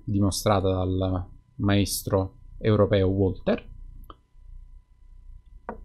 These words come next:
Alfiere che tra l'altro è sotto attacco, quindi si sposta, va in G sette,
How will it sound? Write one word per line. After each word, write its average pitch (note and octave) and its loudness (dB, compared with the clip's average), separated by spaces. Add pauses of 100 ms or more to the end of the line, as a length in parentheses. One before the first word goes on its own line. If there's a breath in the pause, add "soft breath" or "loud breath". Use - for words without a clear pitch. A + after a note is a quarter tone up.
(380)
Alfiere B2+ 10
che G2+ 4
tra - 4
l'altro G#2 2
è - -2
sotto - 2
attacco, A2 0
quindi A2 8
si G#2 2
sposta, - 2
va G2+ 4
in G2 2
G G2 2
sette, G#2 0